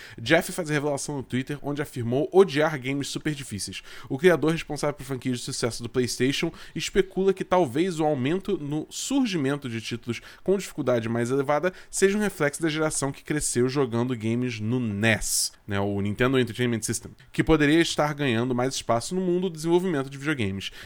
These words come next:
Recentemente, David Jeff também polemizou ao revelar saber informações comprometedoras sobre a Sony e o PlayStation. Na ocasião, o criador comentava bas-, bastante insatisfeito sobre um possível novo jogo da série Twisted Metal sem o seu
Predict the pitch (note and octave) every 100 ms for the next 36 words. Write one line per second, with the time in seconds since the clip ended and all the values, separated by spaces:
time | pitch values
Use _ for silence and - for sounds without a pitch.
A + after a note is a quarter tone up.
0 | - D3+ D#3 C#3+ D3 C#3+ D#3 B2 A#2+ A#2+
1 | A2+ A#2+ B2 C3+ C3+ A2+ A#2+ - C4 C4+
2 | A3 F3+ B2+ C3 D3 - D3 C#3 E3 E3
3 | A#2+ B2+ C#3 D#3+ - - C3+ D3+ D#3+ E3
4 | F3 E3+ C#3 D#3 D#3 - - A3+ A#3 G#3
5 | F#3 D#3 C#3 D#3 - C#3 C#3+ C3 B2 -
6 | - E3 F#3 F#3 D#3+ D#3 D#3+ - G#2 F#2+
7 | G2 - - - B2 C#3 C#3+ - B2 D3
8 | E3+ D#3+ - D3 B2+ C#3+ D3+ C3+ B2 C3
9 | C3 C#3+ A2 G#2 G2 D3+ F#3 F3 A#2 D3
10 | - F#3 G#3 F3+ D#3 B2+ - - D#3+ F#3+
11 | G#3+ - - F3+ F3 F3 F3 F3+ G3 F#3+
12 | E3+ C#3 C#3+ D3 C#3 C#3+ C3+ D3 - B2+
13 | C3 C#3 D#3+ - - D3 D#3+ - D3 -
14 | A#2 B2